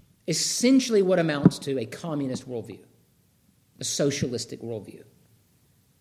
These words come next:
Right? Your primary membership is of the state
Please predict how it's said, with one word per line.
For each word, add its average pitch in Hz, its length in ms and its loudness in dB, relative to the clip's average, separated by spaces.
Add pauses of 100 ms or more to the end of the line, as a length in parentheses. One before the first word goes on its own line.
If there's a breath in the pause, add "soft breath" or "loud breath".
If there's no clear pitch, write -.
(420)
Right? 156 200 0
Your 180 200 4
primary 190 680 0
membership 131 680 -6
is 131 180 -6
of 113 160 -6
the 113 120 -8
state 131 760 -6